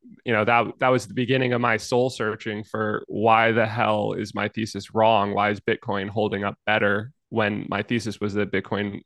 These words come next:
would give way to these newer things in the, in the same way that, you know, Ask Jeeves or Alta Vista did. Um, you know, that, that was where my head was at. I was still thinking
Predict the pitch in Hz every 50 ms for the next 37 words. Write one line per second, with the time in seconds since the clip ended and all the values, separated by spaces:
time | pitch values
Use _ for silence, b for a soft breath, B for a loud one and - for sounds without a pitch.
0 | _ - - - 85 85 104 107 107 104 98 - 165 _ _ _ _ _ _ _
1 | _ _ _ _ _ _ _ _ _ _ _ - 127 117 110 101 104 - - 107
2 | 113 110 110 107 101 104 101 - - 104 107 107 107 104 104 104 - _ - 110
3 | 110 107 110 113 113 113 110 107 107 110 - 110 107 104 101 98 - - - -
4 | - - 113 110 107 107 - 117 113 110 - - 110 107 104 101 98 - 92 -
5 | - - b b b b b b b _ _ - 80 - - - - 107 104 101
6 | 110 - - - - - 107 107 104 104 107 101 101 104 101 104 104 - 101 92
7 | 101 101 - - - 98 95 - 92 90 85 113 - _ b b b b b b
8 | _ _ - - - - - - - - - - - _ _ _ _ _ _ _
9 | - 110 90 - - - 120 117 101 - - 120 120 117 110 110 117 120 113 110
10 | 107 104 101 127 131 120 107 104 101 107 98 98 101 104 104 - - 107 107 -
11 | 107 107 95 98 107 104 104 104